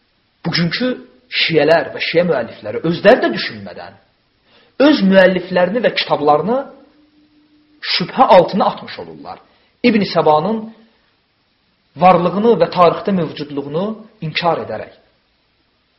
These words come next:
Çünki onda sizin rical kitablarınıza güvən və etimad tamamilə ortadan qalxar. Elə bir rical kitabınız yoxdur ki, İbn Səbanın mövcudluğunu isbat eləməsin. Onda elə çıxır ki, sizin bütün rical kitablarınız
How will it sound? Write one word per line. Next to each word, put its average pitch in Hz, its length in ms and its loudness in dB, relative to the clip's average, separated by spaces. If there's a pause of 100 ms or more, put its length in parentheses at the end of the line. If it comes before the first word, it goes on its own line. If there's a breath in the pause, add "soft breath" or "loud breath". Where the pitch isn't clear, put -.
(300)
Çünki 196 280 -2
onda 180 240 0
sizin 226 320 -6 (320 loud breath)
rical 214 300 2
kitablarınıza 170 680 -2 (720)
güvən 190 500 2
və 269 160 6
etimad 190 440 0 (200)
tamamilə 180 560 2
ortadan 147 400 -2
qalxar. 92 360 -12 (1160 soft breath)
Elə 311 280 8
bir 254 180 4
rical 226 280 4
kitabınız 202 420 -2 (100)
yoxdur 277 300 2
ki, 269 100 -2
İbn 208 140 -4
Səbanın 190 460 0
mövcudluğunu 147 560 -6
isbat - 300 -10
eləməsin. 104 320 -16 (1300 loud breath)
Onda 226 220 6
elə 285 160 4
çıxır 269 280 -6
ki, 247 80 -8
sizin 294 300 -8
bütün 427 280 4
rical 233 280 4
kitablarınız 147 600 0